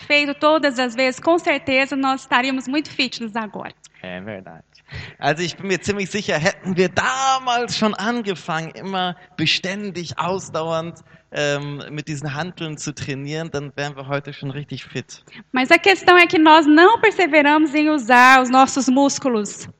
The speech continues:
Speaker 2: Aber die Wahrheit ist, dass wir nicht ausdauernd dran geblieben sind, unsere Muskeln zu benutzen.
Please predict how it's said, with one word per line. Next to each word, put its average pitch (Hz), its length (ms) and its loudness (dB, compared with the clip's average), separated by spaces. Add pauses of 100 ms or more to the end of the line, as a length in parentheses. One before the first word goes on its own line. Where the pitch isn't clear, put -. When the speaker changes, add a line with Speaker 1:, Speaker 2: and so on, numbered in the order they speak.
(280)
Speaker 2:
Aber 127 120 -8
die 139 120 -2
Wahrheit 180 280 0
ist, 180 140 -6
dass 180 200 -8
wir 180 240 -2 (300)
nicht - 640 -6 (180)
ausdauernd 196 1040 2 (100)
dran 185 360 -4
geblieben 170 520 -2
sind, 160 460 -10 (340)
unsere 165 280 -6
Muskeln 165 480 -2
zu - 120 -12
benutzen. 156 540 -6